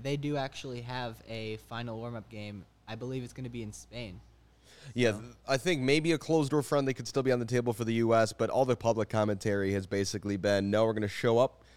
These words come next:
Speaker 2: train, and off we go." And again, the U S is maybe a little fortunate. Nothing against Wales, but if you had to pick a game to play first, you would absolutely pick that one.
Speaker 1: Yeah, for sure.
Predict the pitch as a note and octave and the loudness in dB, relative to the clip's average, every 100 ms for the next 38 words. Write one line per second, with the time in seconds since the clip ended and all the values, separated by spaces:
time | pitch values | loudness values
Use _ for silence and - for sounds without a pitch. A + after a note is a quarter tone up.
0 | - - - B2+ B2 B2+ A2 G2+ - _ | -20 -18 -2 4 4 4 2 -2 -8 _
1 | - - D3 C3+ C#3+ C#3 C3+ D#3 A#2+ A#2+ | -12 4 8 8 4 2 6 8 8 4
2 | A#2 A2 A2+ A#2 A2 G#2 A#2 G#2 A2 A2+ | 2 2 2 6 6 4 0 -2 2 2
3 | G2+ G#2 G#2 G#2+ G2 - A#2+ A2 G2+ F#2+ | 4 2 4 4 2 0 -2 0 0 -2
4 | - G2+ A2+ B2 C3+ C3 - D3 A#2+ G2+ | 0 -2 -2 0 0 -2 2 6 6 6
5 | F#2+ G#2 G2+ A2 A#2+ A2+ - D#3 C#3 B2+ | 2 -2 -2 2 2 0 -2 -2 -2 0
6 | C3+ B2 G#2 A#2+ A2+ - F#3 A2 - - | 0 0 0 0 0 2 2 2 0 -8
7 | - - A#2+ C3 C3 C3 B2 - A#2 A2+ | -20 -6 4 4 6 4 2 0 -2 0
8 | G2+ F#2+ F#2 E2+ - - G1+ - _ A2 | -2 -4 -4 -6 -8 -10 -14 -16 _ -18
9 | F2+ G2 - G2 F2+ | -18 -16 -18 -18 -16